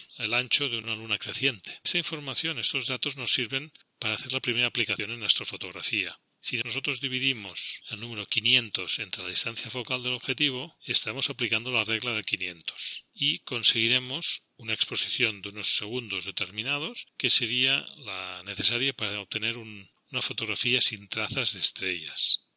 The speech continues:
Es decir, que las estrellas se verían puntuales y no se verían como una línea, aunque sea corta. Vamos a ver cómo aplicamos esta regla de quinientos. Por ejemplo, si tenemos un objetivo de veinticuatro milímetros y nuestra cámara es de formato completo o full frame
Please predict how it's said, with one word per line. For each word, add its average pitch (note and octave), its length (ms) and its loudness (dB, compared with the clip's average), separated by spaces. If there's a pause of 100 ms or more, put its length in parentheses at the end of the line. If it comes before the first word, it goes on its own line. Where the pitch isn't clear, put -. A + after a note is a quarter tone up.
(220)
Es A2+ 140 2
decir, G#2 240 0
que G2 60 -6
las F#2 100 0
estrellas A#2+ 220 6
se B2 80 -2
verían A2 240 0
puntuales A#2+ 600 0
y B2 40 -6
no G#2+ 100 0
se A2 140 0
verían G2+ 280 -2
como G2 200 -12
una F#2+ 100 -8
línea, F#2+ 400 0
aunque G2 300 -4
sea G2 220 4
corta. - 380 -12 (420)
Vamos D3+ 220 0
a D3+ 60 -2
ver D#3 140 2
cómo C#3+ 240 -6
aplicamos A2+ 480 2
esta A2 300 2
regla A2 280 -4
de A2+ 80 -2
quinientos. F2+ 720 -6 (160)
Por G2+ 140 -6
ejemplo, G#2 340 0
si - 100 2
tenemos G#2 380 -8
un A2+ 60 -8
objetivo A2 500 -2
de E2+ 200 -8
veinticuatro F#2+ 540 -8
milímetros D3 680 -4 (220)
y A2 100 -10
nuestra F#2+ 320 -4
cámara G#2+ 300 -2
es F2+ 60 -2
de G2 100 -6
formato G2 400 -8
completo C#3 560 -4
o G2+ 80 -10
full A2 240 -8
frame C#3 380 -6